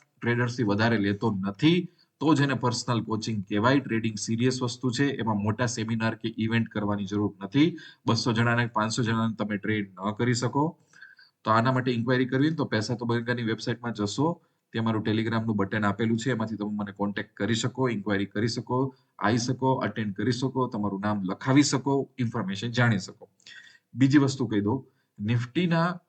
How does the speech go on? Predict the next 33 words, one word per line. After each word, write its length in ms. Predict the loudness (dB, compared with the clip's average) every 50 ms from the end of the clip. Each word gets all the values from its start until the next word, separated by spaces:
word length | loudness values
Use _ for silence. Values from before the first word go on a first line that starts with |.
| _ -4
અમુક 320 | -2 -2 -2 -2 -4 -8 -14 _ _ -6
અને 180 | -4 -4 -2 -2
બેંક 320 | 0 0 0 0 0 -2
Nifty-ના 360 | -4 -4 -4 -4 -2 -2 -2
વીકલી 420 | 0 0 -2 -2 2 4 4 4 4
ચાર્ટ્સ 320 | 4 2 0 0 -2 -4
તમે 160 | -4 -2 -2
સ્ટડી 300 | -2 -2 -2 -4 -4 -4
કરજો. 320 | -4 -4 -6 -8 -8 -12 -14 _ _ -8
હું 80 | -4
ખાલી 180 | 0 2 2 2
સ્ટડી 320 | 2 0 -2 0 2 2
કરતો 280 | 2 2 2 0 0 0
હતો. 260 | -2 -2 -2 -2 -4 _ _ _ _ _ _ _ _ _ _ _ _ _ _ _ _ _ _ _ _ _ _ _ _ _ -2
તમે, 220 | -2 0 0 -2
તમને 380 | -4 -4 -4 -4 -2 -2 -2 -2
એક 100 | 0 -2
વસ્તુ 200 | -2 0 2 0
જોવા 300 | 2 2 4 4 4 4
મળશે 320 | 4 2 -2 -2 -4 -8 -12 _ _ _ _ -4
કે 100 | -2 -2
વીકલી 520 | 0 2 2 2 2 2 2 0 0 4
લેવલ 280 | 6 6 6 6 6 6
ઉપર 340 | 4 2 2 2 0 0 0
જે 520 | -2 -8 _ -6 0 2 2 2 2 0
રેડ 340 | -2 0 2 2 2 2 0
કેન્ડલ 380 | 0 0 0 2 2 2 2 2
અને 200 | 2 0 -2 -2
ગ્રીન 300 | 0 0 0 0 0 0
કેન્ડલનો 420 | 0 0 0 0 0 0 0 0
રેશિયો 400 | 2 2 2 2 2 2 0 0
છે 140 | 0 -2 -4
ને, 100 | -6 -6